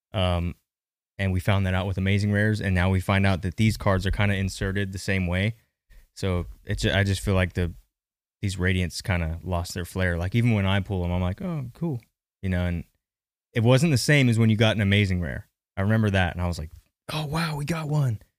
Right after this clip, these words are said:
But now, now that everyone knows how easily they can be pulled, it just feels different, and, uh, it sucks because I would, I would have much rather these get the hype that the Amazing Rares got.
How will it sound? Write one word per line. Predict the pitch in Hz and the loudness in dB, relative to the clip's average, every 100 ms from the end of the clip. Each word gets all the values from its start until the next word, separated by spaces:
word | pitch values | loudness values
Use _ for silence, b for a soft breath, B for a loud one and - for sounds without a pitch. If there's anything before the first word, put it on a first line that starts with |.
| _ _ _ _ _ _ b b _ _ _ _ _ _ | _ _ _ _ _ _ b b _ _ _ _ _ _
But | 90 85 | -8 -6
now, | - 104 107 101 | 0 4 4 4
now | 110 113 | 2 4
that | 113 | 4
everyone | 110 101 95 | 4 4 4
knows | 98 104 101 95 | 4 4 2 0
how | - 98 92 87 - _ - | 0 0 0 -2 -8 _ -2
easily | 107 107 117 117 | 0 0 0 0
they | 107 | -2
can | 107 | -2
be | 113 | -4
pulled, | 107 110 113 104 | -2 -2 0 -2
it | |
just | 92 95 - | -2 -4 -4
feels | 92 85 | -4 -4
different, | 92 85 82 82 _ | -6 -8 -8 -10 _
and, | 92 87 | -6 -4
uh, | 85 87 - _ _ _ _ _ _ _ _ _ | -4 -6 -10 _ _ _ _ _ _ _ _ _
it | 107 | -4
sucks | - 120 95 | 2 2 2
because | - 107 | -2 2
I | 104 | 4
would, | 110 107 | 4 4
I | 113 | 2
would | 110 | 4
have | |
much | 101 110 | 2 2
rather | 117 104 98 | 2 2 2
these | 104 107 104 95 | 4 4 4 2
get | 92 | -2
the | - | -2
hype | 87 95 107 _ _ | 0 2 0 _ _
that | 110 92 | -8 -4
the | 92 | -2
Amazing | 90 92 90 | 2 0 0
Rares | 90 85 82 | -2 -4 -4
got. | 82 - | -8 -8